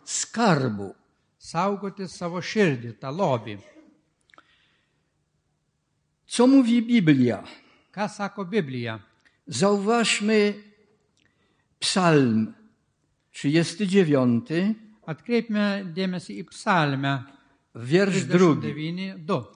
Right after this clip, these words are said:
Speaker 1: Panie, połóż straż ustom moim.
Speaker 2: Viešpatie, pastatyk sargybą mano lūpoms.
Speaker 1: Strzeż serca,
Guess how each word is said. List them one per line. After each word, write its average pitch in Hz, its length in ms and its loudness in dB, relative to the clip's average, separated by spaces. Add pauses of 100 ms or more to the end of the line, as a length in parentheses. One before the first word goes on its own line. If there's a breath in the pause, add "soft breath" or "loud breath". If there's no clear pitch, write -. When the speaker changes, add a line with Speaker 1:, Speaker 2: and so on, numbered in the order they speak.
(880)
Speaker 1:
Panie, 233 480 4
połóż 233 600 4
straż - 760 -4
ustom 175 500 2
moim. 147 680 2
Speaker 2:
Viešpatie, 190 540 -6
pastatyk 196 500 -10
sargybą 196 680 -4
mano 180 500 -6
lūpoms. 139 600 -10 (800 soft breath)
Speaker 1:
Strzeż - 520 2
serca, 233 920 0